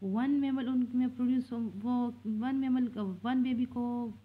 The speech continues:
बर्थ देते हैं, उनके यहाँ एक बच्चा पैदा होता है और कुछ के यहाँ बहुत ज़्यादा, जैसे कि, अम, डिफरेंट एन-, एनिमल्स के बारे में हमने पढ़ा,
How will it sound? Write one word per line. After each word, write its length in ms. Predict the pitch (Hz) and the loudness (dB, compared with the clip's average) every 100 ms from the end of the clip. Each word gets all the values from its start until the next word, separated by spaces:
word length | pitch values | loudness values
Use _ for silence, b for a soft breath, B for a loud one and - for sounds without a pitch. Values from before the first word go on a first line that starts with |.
| - | -10
बर्थ 220 | 233 240 - | -6 -6 -4
देते 240 | 233 226 | -4 -2
हैं, 80 | 226 | 0
उनके 260 | 220 208 | -2 -2
यहाँ 140 | 220 208 | -4 -4
एक 220 | 247 226 | -4 -2
बच्चा 220 | 247 247 | -4 -6
पैदा 260 | 233 233 233 | -6 -4 -4
होता 260 | 226 233 | -4 -2
है 60 | 247 | -2
और 120 | 226 | -2
कुछ 220 | - 247 | -2 -6
के 100 | - | -6
यहाँ 240 | 220 247 247 | -4 -4 -4
बहुत 300 | 170 196 170 | -4 -4 -2
ज़्यादा, 280 | 180 175 175 | -4 -2 -2
जैसे 320 | 185 185 220 | -4 -4 -6
कि, 240 | 277 302 B B B B - | -4 -4 B B B B -4
अम, 600 | 190 185 185 185 185 185 190 | -2 0 0 0 0 -2 -6
डिफरेंट 460 | 185 214 214 226 190 | -2 -2 -2 -4 -2
एन-, 380 | 190 185 185 202 | -2 -2 -2 -2
एनिमल्स 320 | 208 214 208 | -2 -2 -4
के 100 | 196 | -4
बारे 220 | 185 190 | -2 -2
में 140 | 190 | -2
हमने 260 | 196 190 190 | 0 0 -2
पढ़ा, 380 | 190 196 208 | -2 -4 -4